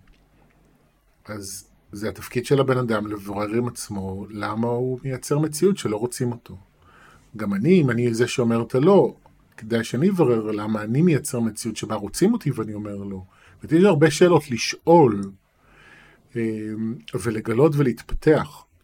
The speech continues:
כי אם אני אומר לבן אדם לא, נגיד למשהו שעל, על פניו אמור להגיד כן, כמו סקס בתוך, אה, יחסים, אני עדיין משקף חלק בתוך הבן אדם הזה,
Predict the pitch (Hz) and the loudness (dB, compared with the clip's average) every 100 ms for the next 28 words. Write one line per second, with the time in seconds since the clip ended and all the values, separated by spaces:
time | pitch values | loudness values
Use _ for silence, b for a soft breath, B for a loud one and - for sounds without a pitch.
0 | b b b b _ - 127 120 139 185 | b b b b _ -6 -4 0 4 6
1 | 196 165 160 131 120 120 135 131 107 95 | 6 8 6 6 2 2 4 4 2 -2
2 | 98 117 117 104 110 107 117 120 131 - | -4 -6 -8 -8 -6 -4 -2 -2 -2 -4
3 | - 107 107 113 127 135 120 - 123 120 | -4 -4 -4 -4 -4 -6 -6 -2 -2 0
4 | 117 117 117 107 104 101 - 98 101 120 | 0 -2 -2 -2 -6 -10 -10 -10 -8 -6
5 | 113 98 _ _ _ _ - - 120 - | -4 -6 _ _ _ _ -14 -6 -6 -6
6 | 101 120 - - 104 98 98 101 92 - | -10 -10 -12 -12 -10 -10 -12 -16 -12 -10
7 | 95 113 147 b b b b b b b | -8 -10 -10 b b b b b b b
8 | _ _ _ _ _ _ _ _ _ _ | _ _ _ _ _ _ _ _ _ _
9 | _ _ _ _ 101 101 98 127 170 - | _ _ _ _ -12 -8 -4 0 0 -2
10 | - 143 - 147 139 135 104 123 117 117 | -2 -2 0 0 0 -2 -6 -4 -2 -2
11 | 113 147 170 117 110 107 | 0 2 2 0 -2 -4